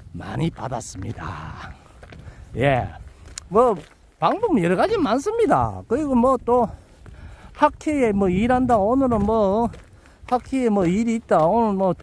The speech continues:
뭐 학장님하고 뭐, 뭐 강담회 있다. 또 모임 있다. 뭐 이것저것 다 핑계 대가지고야.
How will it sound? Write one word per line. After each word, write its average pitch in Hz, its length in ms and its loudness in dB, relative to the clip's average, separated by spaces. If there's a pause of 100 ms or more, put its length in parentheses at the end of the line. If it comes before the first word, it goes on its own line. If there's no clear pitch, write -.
뭐 180 260 2
학장님하고 190 960 2
뭐, 175 140 0
뭐 151 160 0 (380)
강담회 233 640 4
있다. 180 400 0
또 185 80 0
모임 127 440 0
있다. 208 440 0
뭐 165 400 0 (540)
이것저것 277 440 -2
다 226 300 -4
핑계 311 300 0
대가지고야. 262 600 2